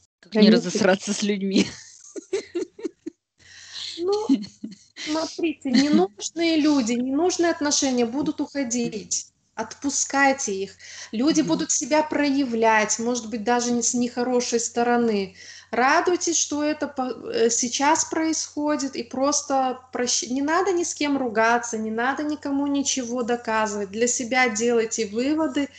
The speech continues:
Speaker 2: э, и благословляйте их, благодарите, что они проявили себя, что они показали себя,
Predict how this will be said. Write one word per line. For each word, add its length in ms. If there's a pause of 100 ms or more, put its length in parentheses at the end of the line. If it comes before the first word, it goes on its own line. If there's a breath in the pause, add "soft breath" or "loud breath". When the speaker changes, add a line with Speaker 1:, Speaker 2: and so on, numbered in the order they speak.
(460 loud breath)
Speaker 2:
э, 640 (180)
и 480
благословляйте 1080
их, 100
благодарите, 1000
что 280
они 200
проявили 680
себя, 400
что 220
они 200
показали 600
себя, 400